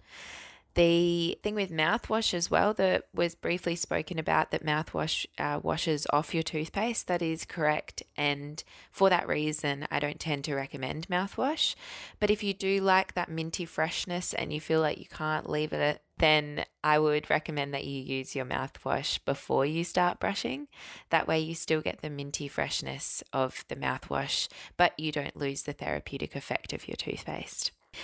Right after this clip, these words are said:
Awesome. Thanks, guys. I love the podcast.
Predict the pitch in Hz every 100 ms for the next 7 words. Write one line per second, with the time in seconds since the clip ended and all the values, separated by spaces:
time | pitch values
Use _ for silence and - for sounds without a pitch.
0 | - - - - 202 202 185 190 - -
1 | 180 175 - 165 156 165 - 139 - 156
2 | -